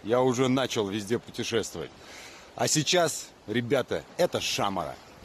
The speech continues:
Я забрался специально повыше, чтобы показать вам красотень.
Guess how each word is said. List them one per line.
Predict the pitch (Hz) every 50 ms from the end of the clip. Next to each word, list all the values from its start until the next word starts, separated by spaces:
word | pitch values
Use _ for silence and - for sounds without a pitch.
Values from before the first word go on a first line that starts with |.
| - - - - -
Я | 117 131 135
забрался | 127 131 139 139 151 160 156 147 - - 143 127
специально | - - - - 147 - - 165 165 165 156 147 139 123
повыше, | - 139 135 139 147 156 156 143 - 135
чтобы | - - 135 123 117 113
показать | 101 - 117 - 123 120 113 135 139 131 -
вам | - 120 110 117
красотень. | 117 - - 120 117 123 131 127 120 - - - 131 123 117 - - - - 127 127 120 113 107 101 92 85 -